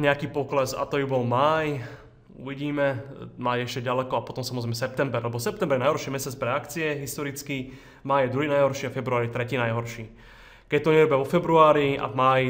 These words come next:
tak to býva potom nejaká silnejšia korekcia v septembri. Keď chcete d-, pochybám ale, že chcete držať shorty do septembra, po prípade. Poďme sa teraz ďalej pozrieť na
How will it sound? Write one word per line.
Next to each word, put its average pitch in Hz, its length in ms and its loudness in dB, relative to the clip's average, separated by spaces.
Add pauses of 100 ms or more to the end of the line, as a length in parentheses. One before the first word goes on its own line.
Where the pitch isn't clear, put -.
tak 120 140 -6
to 117 100 -8
býva 123 160 -2
potom 123 300 -4
nejaká 117 180 -2
silnejšia 123 320 -4
korekcia 123 440 -6 (180)
v - 60 -10
septembri. 143 580 2 (580)
Keď 151 140 0
chcete 143 240 -4
d-, 131 240 -4
pochybám 151 400 0
ale, 120 100 0
že 123 80 -2
chcete 120 300 -8
držať 120 260 -6
shorty 120 240 -6
do 113 80 -6
septembra, 113 480 -10 (320)
po 110 160 -12
prípade. 113 400 -14 (1120)
Poďme 240 160 2
sa 160 160 2
teraz 147 160 2
ďalej 143 240 6
pozrieť 151 560 0 (240)
na 110 300 -6